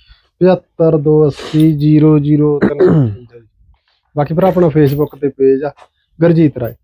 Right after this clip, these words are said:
ਉਹਨੂੰ ਵੱਧ ਤੋਂ ਵੱਧ ਫਾਲੋਅਰ ਤੇ ਸ਼ੇਅਰ ਕਰਿਆ ਕਰੋ ਤਾਂ ਕਿ ਤੁਹਾਡੇ ਤੱਕ ਨਵੀਂ ਤੋਂ ਨਵੀਂ ਵੀਡੀਓ ਅਪਲੋਡ ਕਰ ਸਕੀਏ। ਕਰਦੇ ਆਪਾਂ ਬਾਈ ਜੀ ਨਾਲ ਗੱਲਬਾਤ, ਲੈਂਦੇ ਹਾਂ ਜੀ ਜਾਣਕਾਰੀ।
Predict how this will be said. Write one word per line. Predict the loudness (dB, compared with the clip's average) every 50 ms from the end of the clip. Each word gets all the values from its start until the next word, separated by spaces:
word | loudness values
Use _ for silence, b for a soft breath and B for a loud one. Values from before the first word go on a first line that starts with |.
| _ _ _ _ _
ਉਹਨੂੰ | 0 0 2
ਵੱਧ | 0 0 -2
ਤੋਂ | 0 0 0
ਵੱਧ | 0 -2
ਫਾਲੋਅਰ | -2 -2 -2 0 0 0 -2 -4
ਤੇ | -2 -4 -6
ਸ਼ੇਅਰ | -4 -2 -6 -6 -4
ਕਰਿਆ | -6 -6 -6 -6
ਕਰੋ | -6 -6 -8 -6
ਤਾਂ | -4 -4 -6 -6
ਕਿ | -6 -10
ਤੁਹਾਡੇ | -6 -4 -4 -4 -4 -6
ਤੱਕ | -8 -8 -8 -6
ਨਵੀਂ | -4 -2 -2 -2
ਤੋਂ | -2 -2 -2
ਨਵੀਂ | -2 -2 -2
ਵੀਡੀਓ | -4 -4 -4 -4
ਅਪਲੋਡ | -4 -4 -6 -6 -6 -8 _
ਕਰ | -6 -6 -6
ਸਕੀਏ। | -6 -12 _ -8 -6 -4 -4 -6 -8 b b b b b b b
ਕਰਦੇ | -2 -2 -2 0 0 0
ਆਪਾਂ | 0 0 0 0 2 2 2 2 2
ਬਾਈ | 2 0 0 0
ਜੀ | 0 0 -2
ਨਾਲ | -2 0 0 -2 0
ਗੱਲਬਾਤ, | 0 -2 -2 -2 -2 -2 -2 -2 -4 -8
ਲੈਂਦੇ | -10 -10 -8 -8 -6 -6
ਹਾਂ | -8 -8
ਜੀ | -6 -4 -2
ਜਾਣਕਾਰੀ। | 0 2 2 2 0 -2 -6 -14 -20 _